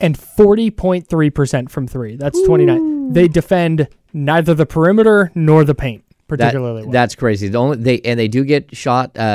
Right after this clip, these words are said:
Speaker 2: uh, shot blocking from Wembanyama,
Speaker 1: Mm-hmm.
Speaker 2: but block shots are, are not a true,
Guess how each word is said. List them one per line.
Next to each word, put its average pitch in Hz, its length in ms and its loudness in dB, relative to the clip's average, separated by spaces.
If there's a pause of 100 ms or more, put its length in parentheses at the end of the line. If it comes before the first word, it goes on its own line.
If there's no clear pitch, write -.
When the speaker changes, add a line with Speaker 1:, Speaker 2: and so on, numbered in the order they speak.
(360)
Speaker 2:
uh, 101 220 -4
shot 113 240 -2
blocking 120 380 -2
from 104 260 -4
Wembanyama, 107 640 -2 (180)
Speaker 1:
Mm-hmm. 143 320 -4
Speaker 2:
but 104 200 0 (360)
block 107 460 -4
shots 117 380 -4
are, 95 280 -4
are 95 180 -6
not 98 300 -2
a 104 140 0
true, 98 840 -2